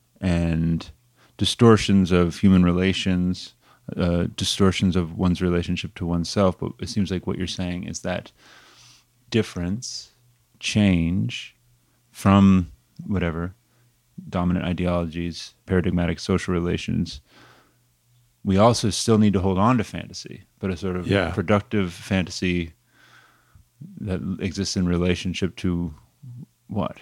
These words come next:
Speaker 1: A political reality? Uh,
Speaker 2: I think, um, I, I mean, I'll speak to my own interest in a way, but I think it's productive fantasy that's still tied to social relations and
Speaker 1: Mm-hmm.
Speaker 2: still tied to the local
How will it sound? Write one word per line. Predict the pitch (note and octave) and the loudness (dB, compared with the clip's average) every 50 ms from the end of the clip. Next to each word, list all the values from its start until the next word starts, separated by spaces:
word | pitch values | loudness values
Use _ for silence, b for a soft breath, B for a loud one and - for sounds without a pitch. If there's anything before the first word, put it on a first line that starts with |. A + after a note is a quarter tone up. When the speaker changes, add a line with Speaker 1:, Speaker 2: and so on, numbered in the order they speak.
| - - | -14 -14
Speaker 1:
A | F2 | -14
political | - - F2+ F#2 F#2+ G2+ G2+ - G#2 G2+ | -10 -4 -2 0 0 0 0 2 2 4
reality? | G2+ G2+ G2 G2 G2 G2 G2 G2 G2 G2+ G2 G2 F#2+ F#2+ G2 - - | 4 4 4 4 2 2 2 2 2 2 0 0 -2 -4 -8 -8 -4
Uh, | - F2+ F2 F2 F2 E2+ E2+ E2+ E2+ E2+ D#2+ - - _ _ _ B B B B B B B B B B B B B B B B _ - - - | -2 -2 0 0 0 0 0 -2 -2 -2 -4 -6 -14 _ _ _ B B B B B B B B B B B B B B B B _ -16 -6 0
Speaker 2:
I | - C3 C3 B2+ | 4 6 6 6
think, | - - - D3 D3 C#3+ C3+ - - - B2 | 4 6 6 6 6 6 4 0 0 4 4
um, | A#2+ A#2+ A#2 A2 A2 G#2+ G2+ G2+ G#2+ A2 G2+ B B B B B B B B B _ _ b b b b b b b b _ - A3+ - - _ - | 6 6 8 6 6 6 6 6 6 6 4 B B B B B B B B B _ _ b b b b b b b b _ -20 -20 -20 -20 _ -4
I, | - - - - D3 | 0 0 2 2 2
I | D#3+ - A#2 | 2 2 4
mean, | A2 G#2 G2+ G2 F#2+ | 4 4 4 4 2
I'll | G2 F#2+ | 2 0
speak | - - - - - A2 G#2 G2+ _ _ _ | 0 -2 -2 2 2 2 2 2 _ _ _
to | - - G#2 | -2 0 2
my | F#2+ F2 F2 F2 F2+ F2+ | 2 2 2 0 0 0
own | F2+ F#2+ G2 G2 F#2+ | 0 0 2 2 0
interest | F2 F2 E2+ - - G#2 F#2+ E2 - - G2 | 0 -2 -4 -4 -2 -2 -2 -2 -2 -4 -4
in | F2+ E2+ | -2 -2
a | F2 | -2
way, | F2 F2+ F#2+ F#2 F2+ F2 E2 | 0 0 0 2 2 0 0
but | - F#2 G2 F#2+ G2 | 2 2 2 4 4
I | G2 G#2 | 2 2
think | - - D3 C#3+ C#3 - - | 4 6 6 6 6 8 6
it's | B2 A2+ - - - - - B B B B B B B B B B - | 6 6 4 0 -4 -4 -6 B B B B B B B B B B 4
productive | - B2+ A2 - _ - C3+ C3 - - - - C#3 A#2+ - | 6 6 6 4 _ 2 2 2 2 -2 0 2 2 2 2
fantasy | - - - B2+ A2 G#2+ G#2+ A2 G2+ - - G#2+ G2+ | -2 2 2 4 4 4 4 2 2 2 4 2 4
that's | F#2 F#2+ F#2+ G2 - | 4 2 0 0 -2
still | - - - G#2 F#2+ G2 | -4 0 2 2 2 0
tied | - - - - - F#2+ F#2+ F#2+ F#2+ F#2 F2+ F2+ - | -2 -4 -6 -4 0 0 2 2 2 0 -4 -6 -4
to | - A2+ F#2+ | -2 -2 -2
social | - - G2+ F#2 F#2 - - G2+ | 0 0 -2 -2 -2 -2 -2 0
relations | F#2 F#2+ F2+ F2+ E2+ E2+ F2+ - - - A#2+ B2+ C#3 C#3 - - - | 0 0 -2 -2 -2 -2 -4 -4 -4 -4 -4 -4 -4 -6 -8 -8 -8
and | G2+ F#2 | -8 -6
Speaker 1:
Mm-hmm. | F2 F2+ G2 | -6 -4 -2
Speaker 2:
still | A2+ A2 G#2 G2+ | 0 0 0 0
tied | F#2+ - - A2 F2+ F2+ G2 G2 - | -4 -2 -2 0 0 0 -2 -4 -6
to | - F#2+ | -8 -6
the | F#2 E2+ E2+ | -4 -2 -2
local | E2 D#2+ E2 E2+ E2+ E2+ - G#2 A#2 C3 D3+ - | -2 0 -2 -2 -2 -2 -2 -2 -2 -2 -2 -6